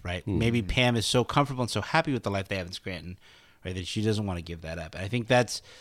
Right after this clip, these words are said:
Speaker 1: that's where that sort of disconnect or that abrasion kinda comes from. And, like, I mean, I've talked about this on the show. Like, I really don't like that disconnect in general. I don't think it,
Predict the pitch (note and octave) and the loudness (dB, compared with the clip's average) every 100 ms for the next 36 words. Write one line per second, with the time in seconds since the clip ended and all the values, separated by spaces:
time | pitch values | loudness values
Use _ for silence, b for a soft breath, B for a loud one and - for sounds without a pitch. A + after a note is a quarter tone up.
0 | B B A#2 D3 F3 C#3 C#3 C3+ B2 A2+ | B B 2 4 4 6 8 8 8 6
1 | - - A#2 G#2 F#2+ A#2 - B2+ A2+ G#2 | 4 2 2 2 0 -2 2 2 2 2
2 | G2+ F#2+ G2 G2 F#2+ F2+ - F2+ - F2+ | 0 0 0 0 0 -4 -8 -8 -8 -10
3 | - E2+ F2+ A2+ B2+ - B B B B | -8 -10 -6 2 2 0 B B B B
4 | - B2+ A2+ B2 - C3 - G#2 F#2+ - | 0 4 4 2 6 6 6 2 0 0
5 | F#2+ - G2 F#2 G2 A2 A2 G#2+ F#2+ G#2 | 0 2 2 2 2 4 4 2 2 2
6 | G2 F#2+ F#2 E2+ - _ _ _ _ _ | 2 -4 -4 -6 -12 _ _ _ _ _
7 | A2+ G#2 F#2+ G2 - A#2 A2 G2+ F2 F#2 | -4 -4 -2 -4 2 4 4 2 -2 0
8 | F#2 B2 A#2 G2 G2 G2+ G2 F#2+ | 2 4 4 2 -2 -2 -4 -6